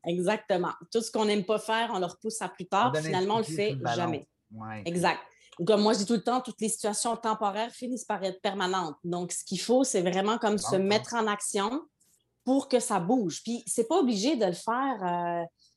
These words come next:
Speaker 1: tu sais, en une fin de semaine,
Speaker 2: Toute
Speaker 1: parce que
Speaker 2: la
Speaker 1: souvent, on
Speaker 2: journée,
Speaker 1: s-,
Speaker 2: là, ouais,
Speaker 1: exactement,
Speaker 2: c'est ça.
Speaker 1: on se met des objectifs beaucoup trop gros, puis là, on est découragé, on se dit, « Ben voyons, j'y arriverai jamais, j'arriverai jamais
Speaker 2: Peut-être
Speaker 1: au bout. »
Speaker 2: pièce par pièce ou, euh,
Speaker 1: Exact, ou thématique par thématique, tiroir par tiroir, peu importe,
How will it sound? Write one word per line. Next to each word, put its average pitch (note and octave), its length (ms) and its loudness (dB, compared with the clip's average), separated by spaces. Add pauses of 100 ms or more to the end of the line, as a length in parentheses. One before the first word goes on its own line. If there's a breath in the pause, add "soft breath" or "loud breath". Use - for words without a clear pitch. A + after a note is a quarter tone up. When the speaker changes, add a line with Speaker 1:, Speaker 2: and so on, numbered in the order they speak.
(120)
Speaker 1:
tu A#3 80 0
sais, G#3+ 60 4
en G3 100 4
une G#3+ 140 4
fin A3+ 120 -2
de G#3 60 -2
semaine, A#3+ 300 0
Speaker 2:
Toute F#3+ 160 4
Speaker 1:
parce F3 60 6
que D#3+ 40 4
Speaker 2:
la D#3 80 2
Speaker 1:
souvent, D#3 120 2
on - 100 4
Speaker 2:
journée, F3+ 180 0
Speaker 1:
s-, C3+ 60 -2
Speaker 2:
là, B2 200 -2
ouais, C3 220 0
Speaker 1:
exactement, B3+ 400 2
Speaker 2:
c'est D4+ 60 0
ça. B3 60 -2
Speaker 1:
on - 20 -4
se A3+ 140 -8
met C#4 100 -4
des B3 160 -4
objectifs C4 500 -4
beaucoup C#4 300 -2
trop B3 260 -4
gros, C#4+ 240 -2
puis A#3 100 -8
là, B3+ 160 -4
on B3+ 100 -6
est F#3 100 -2
découragé, A#3 720 -2
on G#3 60 -2
se F3 40 -6
dit, « E3+ 80 -8
Ben F#3+ 100 -2
voyons, G#3+ 240 0
j'y G3+ 140 -4
arriverai F#3+ 400 -4
jamais, G3+ 380 -2
j'arriverai F3+ 400 -2
jamais G3 260 2
Speaker 2:
Peut-être G3+ 120 4
Speaker 1:
au F3+ 40 -2
bout. » E3+ 80 -2
Speaker 2:
pièce E3 220 0
par D3 240 -2
pièce F#3 640 -4
ou, C3+ 340 -2
euh, G3+ 60 4
Speaker 1:
Exact, G3+ 540 4
ou A3 120 6
thématique A3+ 640 2
par A3 180 -4
thématique, G#3+ 680 -2
tiroir A3+ 400 0
par - 200 -4
tiroir, B3+ 440 -2
peu D4 80 -6
importe, B3+ 440 -4